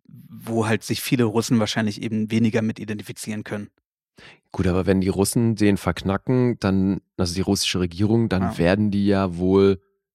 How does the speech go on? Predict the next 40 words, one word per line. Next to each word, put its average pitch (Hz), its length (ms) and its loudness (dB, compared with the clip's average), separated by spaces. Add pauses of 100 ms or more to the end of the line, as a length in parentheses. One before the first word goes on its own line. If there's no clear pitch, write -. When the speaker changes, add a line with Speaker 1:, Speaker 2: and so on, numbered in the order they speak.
(460)
Speaker 2:
ein 90 280 0
recht 87 300 -2
sauberes, 95 960 2 (220)
eine 90 160 0
recht 90 160 0
saubere 95 340 6
Pressemitteilung 110 760 2
dafür 82 320 0
haben, 78 300 2
warum 87 320 0
der 82 140 2
verknackt 85 420 -4
wurde. - 300 -4
Speaker 1:
Ja, 127 100 4
ja, 113 340 2
klar, 113 180 2
das - 200 -4 (140)
Verfahren 110 400 -6
war 123 100 4
ja, 107 140 4
glaub 107 180 -4
ich, - 140 -12
öffentlich. 120 540 -2 (600)
Speaker 2:
Ja, 135 180 2
deswegen 113 280 6
Speaker 1:
Ähm, - 20 2
es - 60 -2
Speaker 2:
finde 107 120 4
Speaker 1:
war 113 40 6
Speaker 2:
ich 127 60 4
Speaker 1:
ja 139 60 4
Speaker 2:
so - 40 4
Speaker 1:
auch 110 60 4
schon - 160 6
Speaker 2:
den 123 100 4
Speaker 1:
von 107 100 2
der 110 120 8
Speaker 2:
Ansatz 113 120 0
Speaker 1:
Klageschrift 127 680 0
her 123 140 2